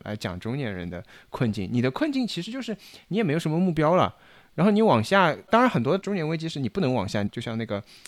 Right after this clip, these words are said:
仓鼠一样，你不停地得踏那个轮子，否则的话，你的车贷、房贷或者你的孩子、你的教育什么东西就压在你身上，就你停不下来。他把这块抽掉了之后，那我觉得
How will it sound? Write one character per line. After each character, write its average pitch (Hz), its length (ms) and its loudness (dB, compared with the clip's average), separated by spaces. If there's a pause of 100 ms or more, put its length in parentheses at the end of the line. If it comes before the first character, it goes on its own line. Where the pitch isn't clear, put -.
(200)
仓 185 240 4
鼠 127 160 -2
一 104 60 -6
样， 104 100 -2
你 101 60 0
不 - 160 -6
停 110 160 -2
地 123 180 -2
得 90 120 -4
踏 - 240 2
那 135 80 0
个 127 80 0
轮 95 240 0
子， 120 180 -2 (280)
否 - 120 -6
则 110 120 0
的 135 100 4
话， 151 100 2
你 117 140 2
的 95 120 -4
车 - 160 -8
贷、 123 140 -2
房 95 180 -8
贷 107 120 -4
或 104 100 -4
者 101 60 -4
你 98 100 -4
的 90 80 -8
孩 92 220 -4
子、 107 180 -4
你 92 80 -6
的 95 80 -4
教 113 240 -2
育 98 80 -4
什 95 100 -10
么 82 80 -8
东 101 160 -8
西 107 140 -10
就 101 120 -6
压 104 180 -4
在 113 80 -2
你 87 100 -4
身 101 180 -6
上， 110 160 -8 (220)
就 127 100 -4
你 113 40 -2
停 98 180 -4
不 107 60 -2
下 113 160 2
来。 82 120 -8 (480)
他 208 140 4
把 113 140 6
这 226 180 0
块 107 260 -2
抽 - 160 -6
掉 101 140 -2
了 87 80 -4
之 98 100 -12
后， 92 220 -8 (540)
那 127 100 -6
我 107 60 -4
觉 95 120 -4
得 87 60 -10